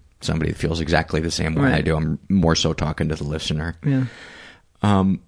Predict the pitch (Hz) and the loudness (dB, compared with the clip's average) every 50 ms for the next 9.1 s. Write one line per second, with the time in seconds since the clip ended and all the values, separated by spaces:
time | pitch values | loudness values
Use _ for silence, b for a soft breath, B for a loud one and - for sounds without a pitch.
0 | _ _ _ _ _ _ _ _ _ _ - - - - - - - - - - | _ _ _ _ _ _ _ _ _ _ -2 0 0 0 0 -2 -4 -8 -12 -20
1 | _ _ _ _ - 101 107 110 104 98 82 - - - - - - _ _ _ | _ _ _ _ -4 -2 0 0 0 0 0 0 -2 -2 -4 -6 -8 _ _ _
2 | _ _ _ _ _ _ _ _ _ _ _ _ _ _ _ _ _ _ _ _ | _ _ _ _ _ _ _ _ _ _ _ _ _ _ _ _ _ _ _ _
3 | _ _ _ _ _ _ _ _ _ _ _ B B B B B B B B B | _ _ _ _ _ _ _ _ _ _ _ B B B B B B B B B
4 | B B B B B _ _ _ _ _ _ _ _ _ _ _ _ _ - - | B B B B B _ _ _ _ _ _ _ _ _ _ _ _ _ -2 2
5 | - 180 170 - - - - 285 302 285 - 208 - - 190 190 95 - - - | 2 2 2 2 0 -2 0 0 0 0 2 2 2 4 4 4 2 2 -2 -6
6 | _ _ _ _ _ _ _ _ _ _ _ _ _ _ _ _ _ _ _ _ | _ _ _ _ _ _ _ _ _ _ _ _ _ _ _ _ _ _ _ _
7 | _ - 120 143 - - - 151 156 180 196 196 156 180 151 143 131 - - - | _ 0 0 0 2 2 2 2 4 4 4 4 4 4 4 4 2 0 -6 -12
8 | - _ - - - - 120 113 127 147 143 131 107 98 104 95 95 90 85 82 | -20 _ -12 -2 2 4 4 6 6 4 4 2 2 2 2 2 4 2 0 -2
9 | 85 | -4